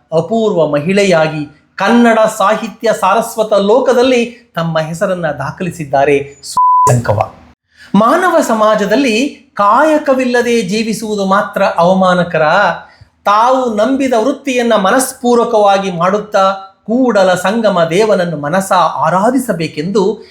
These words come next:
ಯಾವುದೇ ವೃತ್ತಿಯನ್ನ ಕೀಳಾಗಿ ಪರಿಗಣಿಸಬಾರದು ಅನ್ನೋದನ್ನ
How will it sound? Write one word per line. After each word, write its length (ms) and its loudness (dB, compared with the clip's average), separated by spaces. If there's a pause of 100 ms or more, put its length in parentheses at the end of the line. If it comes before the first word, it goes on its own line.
(140)
ಯಾವುದೇ 640 2
ವೃತ್ತಿಯನ್ನ 560 -2 (180)
ಕೀಳಾಗಿ 520 2
ಪರಿಗಣಿಸಬಾರದು 1000 0
ಅನ್ನೋದನ್ನ 320 0